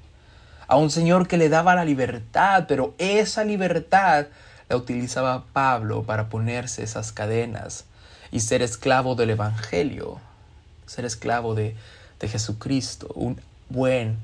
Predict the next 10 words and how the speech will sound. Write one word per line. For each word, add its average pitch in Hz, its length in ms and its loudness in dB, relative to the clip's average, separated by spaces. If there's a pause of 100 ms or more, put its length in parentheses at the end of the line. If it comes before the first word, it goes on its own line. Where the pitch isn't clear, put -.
(220)
amo, 107 420 -10 (240)
un 113 240 -4
buen 123 560 -2
Señor, 113 600 -8 (300)
un 127 200 -2
buen 127 340 2
Padre, 113 480 -8 (1120)
un 110 120 -2
buen 107 220 0
Dios 113 560 -2